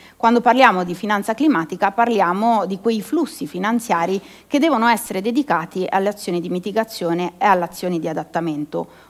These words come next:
oltre ai fondi che noi definiamo loss and damage, che servono sostanzialmente per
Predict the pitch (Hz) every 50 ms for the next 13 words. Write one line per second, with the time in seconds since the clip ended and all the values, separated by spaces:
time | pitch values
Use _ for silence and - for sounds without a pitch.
0 | _ _ - - 277 262 269 262 - 269 269 - - - 202 208 214 233 220 -
1 | - 196 185 180 180 185 240 254 233 - 190 170 180 202 208 185 170 175 - -
2 | 180 170 170 165 170 175 180 185 - - 311 330 320 247 151 135 131 160 175 170
3 | 175 196 202 - 277 269 - - 185 156 - 180 196 214 196 - - 220 - -
4 | 240 240 247 - - 311 285 202 170 160 165 175 175 214 214 214 - - 196 185
5 | 180 180 180 196 202 208 208